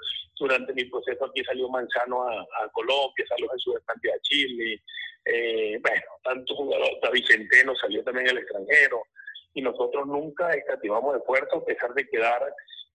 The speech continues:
eh, disminuidos en, en la nómina, siempre le dimos la,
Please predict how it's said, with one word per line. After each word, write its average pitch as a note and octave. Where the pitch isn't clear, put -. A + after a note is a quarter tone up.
eh, A#2
disminuidos B2+
en, C3+
en B2
la A#2+
nómina, D#3
siempre C3
le -
dimos C3
la, B2+